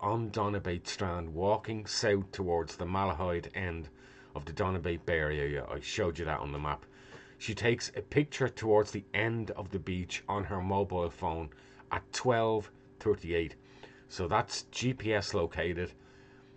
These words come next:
Her phone will be later found. We'll talk about that shortly. And the photograph she took is looking across towards Malahide, so across that short, I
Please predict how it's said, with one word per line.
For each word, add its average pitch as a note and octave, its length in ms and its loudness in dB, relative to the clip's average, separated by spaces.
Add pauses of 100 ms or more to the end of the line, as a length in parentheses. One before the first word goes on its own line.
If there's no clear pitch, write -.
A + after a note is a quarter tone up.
(880)
Her E2+ 100 4
phone A2 380 6
will G#2+ 100 6
be F#2+ 140 2
later F2 460 2 (1000)
found. E2 420 0 (120)
We'll D#2 260 -2 (180)
talk - 240 2
about D2 160 -6
that D#2+ 160 -2 (260)
shortly. D#2+ 460 -2 (1500)
And D#2 480 0 (100)
the - 80 -10
photograph G#2+ 640 4
she G#2 120 -4
took F#2 320 -2
is E2+ 220 -4
looking G#2+ 280 0
across F#2+ 500 0
towards F#2+ 800 0
Malahide, E2+ 640 0
so - 180 -4
across E2+ 440 -2
that E2 200 -6
short, D#2+ 380 -2
I D2+ 60 -10